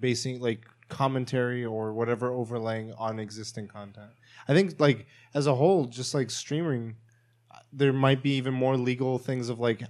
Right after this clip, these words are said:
I, you're making money by playing, like, someone watching you play content. I know Nintendo has really drawn lines in the past, at least, with, like, you wanna be a Nintendo streamer and, like, monetize stuff, you gotta, like, go,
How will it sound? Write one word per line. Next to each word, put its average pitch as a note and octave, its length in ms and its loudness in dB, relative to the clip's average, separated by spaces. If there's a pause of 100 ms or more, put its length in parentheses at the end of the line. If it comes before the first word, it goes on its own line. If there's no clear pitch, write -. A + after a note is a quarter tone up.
(140)
I, C3+ 160 4
you're C#3+ 240 0
making D3 360 -2
money B2+ 200 -2
by B2 160 0
playing, B2+ 360 -6
like, A#2+ 180 -6
someone A#2+ 300 -6
watching A2+ 340 -4
you A#2 80 -10
play A2+ 240 -8
content. A2+ 440 -10 (560)
I C3+ 100 4
know D#3+ 160 8
Nintendo C#3+ 760 4
has G#2+ 300 -6
really A#2 420 -4 (160)
drawn A#2 360 0
lines A2 560 -6 (140)
in A#2 100 -6
the G#2+ 80 -4
past, C3 400 -4
at A2+ 80 -8
least, A2 300 -8
with, A2 180 -8
like, G2+ 200 -8 (420)
you A#2 120 0
wanna B2 200 4
be C3+ 120 2
a C#3 40 4
Nintendo C#3 420 -4
streamer D3 440 -6
and, C3+ 140 -8
like, C3 200 -6
monetize C#3 460 -6
stuff, - 360 -10
you A#2+ 80 -8
gotta, A2+ 220 0
like, A2 240 -6
go, - 140 -10